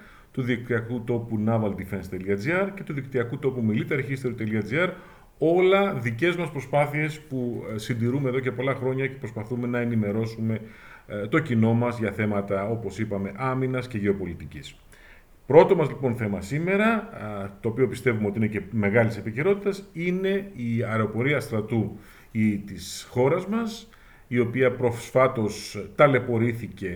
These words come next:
ε, με τα γεγονότα της πλημμύρας στην κεντρική βάση του Στεφανοβικίου, ε, στη Θεσσαλία.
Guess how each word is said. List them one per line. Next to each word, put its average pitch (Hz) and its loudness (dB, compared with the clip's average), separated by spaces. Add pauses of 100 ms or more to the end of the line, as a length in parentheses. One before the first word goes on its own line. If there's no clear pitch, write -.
(100)
ε, 101 -6
με 143 0
τα 139 -2
γεγονότα 110 0
της 101 -8
πλημμύρας 104 -2 (300)
στην - -6
κεντρική 107 0
βάση 110 4
του 113 -2
Στεφανοβικίου, 110 -2 (440)
ε, 90 -8
στη 110 -2
Θεσσαλία. 101 -4